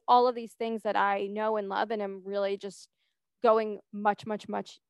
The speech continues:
deeper on, and I'm very excited. So I'm doing that, but I'm also in the process of developing what will be my signature program and framework, the Mindset Edit Method. And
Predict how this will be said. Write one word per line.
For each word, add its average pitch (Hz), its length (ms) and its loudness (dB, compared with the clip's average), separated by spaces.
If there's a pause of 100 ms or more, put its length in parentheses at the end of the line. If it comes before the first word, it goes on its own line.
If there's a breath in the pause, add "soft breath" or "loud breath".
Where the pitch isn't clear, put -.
deeper 220 320 -2
on, 294 260 -6
and 214 120 -4
I'm 202 200 -6
very 196 240 0
excited. 208 520 -6 (460)
So 226 100 -6
I'm 226 80 -4
doing 349 220 2
that, 269 180 4
but 240 100 0
I'm 226 120 -4 (100)
also 254 680 2 (480)
in 262 380 -2 (100)
the 220 520 0 (200)
process 285 460 2
of 226 160 2
developing 226 680 4
what 208 280 2 (100)
will 220 240 0
be 226 200 -6
my 233 380 4
signature 226 840 -2 (360)
program 262 400 6
and 214 160 0
framework, 247 580 4
the 220 80 -2
Mindset 220 380 0
Edit - 260 -6
Method. - 440 -10 (460)
And 233 400 0